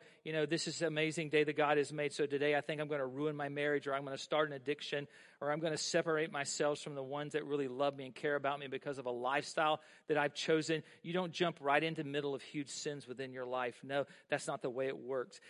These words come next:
It's slow. It's, it's, it's in increments. It's, it's unassuming. It's exist in the margins of my life. It's out there.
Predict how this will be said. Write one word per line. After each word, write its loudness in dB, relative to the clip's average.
It's -4
slow. -2
It's, -4
it's, -8
it's -12
in -6
increments. -4
It's, -4
it's -4
unassuming. -2
It's -6
exist -4
in -6
the -4
margins -8
of -12
my -16
life. -18
It's -14
out -12
there. -20